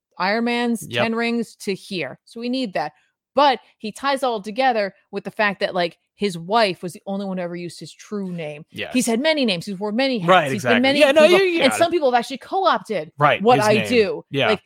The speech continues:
Speaker 1: it's important and, like, it's a, it, the power behind it.
Speaker 2: Right.
Speaker 1: But, like, she used my true name.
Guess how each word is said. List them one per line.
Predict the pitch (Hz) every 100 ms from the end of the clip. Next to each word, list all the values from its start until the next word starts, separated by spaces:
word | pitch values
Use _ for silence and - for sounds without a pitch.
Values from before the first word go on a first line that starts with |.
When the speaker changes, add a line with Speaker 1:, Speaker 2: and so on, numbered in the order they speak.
| _
Speaker 1:
it's | 269 285
important | 254 - 359 269 208 170
and, | 202
like, | 202 190
it's | 196
a, | - -
it, | 208
the | 208
power | - 311 339 240
behind | 196 175 175 156
it. | -
Speaker 2:
Right. | 101 196 -
Speaker 1:
But, | 208
like, | 180
she | - 285
used | 285 233
my | 202
true | - 262 254
name. | 202 160